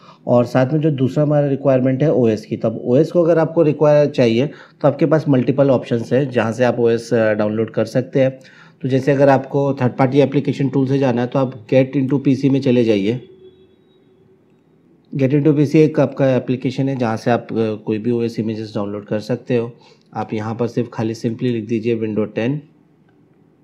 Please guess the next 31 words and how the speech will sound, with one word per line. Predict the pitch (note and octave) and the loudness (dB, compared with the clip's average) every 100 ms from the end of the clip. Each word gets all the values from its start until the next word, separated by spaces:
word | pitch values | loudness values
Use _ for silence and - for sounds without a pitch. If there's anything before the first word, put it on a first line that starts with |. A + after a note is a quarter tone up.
| _ _ _ _ _ _ _ _ _ _ _ - | _ _ _ _ _ _ _ _ _ _ _ -14
और | A2 | -6
गो | A2 | -6
करिएगा। | G2+ G2 G2 G2 - - _ _ _ _ _ _ | -6 -6 -6 -8 -12 -20 _ _ _ _ _ _
तो | - | -2
आपके | B2+ D3+ | -2 0
पास | D3 C#3 | 0 0
जैसे | C3 C#3 | -2 0
यहाँ | B2 A2+ | 0 0
पर | B2+ | -2
देखिए | A#2+ C3 | -2 -2
option | A2+ - A#2 | -4 -2 -6
अवेलेबल | G#2+ A2 A#2+ C3 | -4 -4 0 0
है, | B2+ | 0
आप | A#2 | -2
direct | G#2 A2 A#2 | -2 -2 -4
यहाँ | A2+ | -6
से | G#2+ A2 | -4 -6
download | G#2+ G#2+ G#2+ | -6 -6 -8
कर | A2+ | -8
सकते | A2 A#2 - | -6 -8 -6
हैं। | A#2 | -6
आप | |
इसके | A2 - | -6 -8
ऊपर | G#2+ G#2+ | -6 -6
click | A2+ A2+ - | -6 -8 -4
करिए | A#2 A#2 A#2+ - _ _ _ _ _ - | -4 -4 -10 -16 _ _ _ _ _ -14
और | G#2+ G2+ G2+ G#2 G2+ | -10 -8 -8 -8 -10
फिर | - G#2+ | -8 -6
नीचे | G#2+ G#2+ A#2 | -6 -4 -4
आ | |
जाइएगा | A2+ A2+ A2 G#2+ A2 | -2 -4 -4 -6 -8